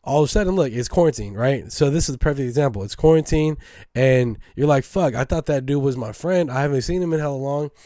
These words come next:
How come he hasn't came back? 'Cause barbershops are open. I thought he was my friend. How come he's not, you know, where, where is he at?" You know, um, it's, it's, it's going to happen to where you're going to lose your client. Just already accept the fact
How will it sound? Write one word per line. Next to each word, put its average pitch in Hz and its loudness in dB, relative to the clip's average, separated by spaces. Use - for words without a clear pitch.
How 156 2
come 160 -4
he 156 -2
hasn't 147 -2
came 135 -4
back? 165 -4
'Cause 127 -2
barbershops 139 0
are 113 -6
open. 156 -4
I 151 -6
thought 160 -4
he 156 0
was 143 2
my 135 -2
friend. 165 -6
How 127 -4
come 139 -6
he's 143 -4
not, 135 0
you 165 -4
know, 123 2
where, 131 0
where 131 -4
is 131 -4
he 151 -4
at?" 117 -6
You 123 -8
know, 120 -4
um, 120 -2
it's, 131 -4
it's, 123 -4
it's - -10
going 151 2
to 131 -6
happen 120 -6
to 117 -10
where 110 -4
you're 110 -6
going 113 -8
to - -10
lose 107 -4
your 101 -6
client. 107 -8
Just 135 0
already 131 -2
accept 127 -2
the 143 -2
fact - -8